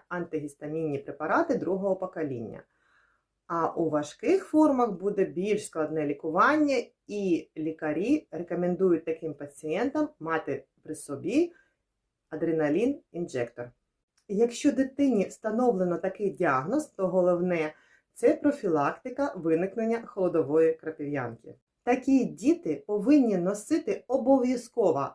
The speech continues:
шапку, рукавички, теплі шкарпетки та високе взуття, яке закриває гомілково-стопний суглоб. Спідня білизна повинна бути з бавовни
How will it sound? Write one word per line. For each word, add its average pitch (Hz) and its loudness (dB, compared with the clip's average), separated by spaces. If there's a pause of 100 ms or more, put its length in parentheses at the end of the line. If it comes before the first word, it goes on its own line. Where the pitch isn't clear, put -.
(200)
шапку, - -4 (640)
рукавички, 226 4 (600)
теплі 247 0
шкарпетки 233 2
та 214 0
високе 240 4
взуття, 190 -4 (240)
яке 185 0
закриває 180 0
гомілково-стопний 185 -2
суглоб. 156 -4 (680)
Спідня 277 0
білизна 151 -2 (100)
повинна 202 2
бути 160 -4
з 151 0 (340)
бавовни 196 2